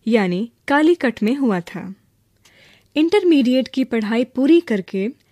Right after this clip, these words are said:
वे साहित्य सृजन में लग गए। पोट्टेकाट की कहानियों में किसान और मजदूरों की आह और वेदना का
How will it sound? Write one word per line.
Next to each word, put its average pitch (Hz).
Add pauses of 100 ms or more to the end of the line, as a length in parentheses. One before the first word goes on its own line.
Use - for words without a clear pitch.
(360)
वे 220 (300)
साहित्य 320
सृजन 202
में 196 (320)
लग 247
गए। 185 (1040)
पोट्टेकाट 349
की 320
कहानियों 247
में 214 (500)
किसान 320
और 220
मजदूरों 220
की 269
आह 220 (460)
और 226
वेदना 285
का 311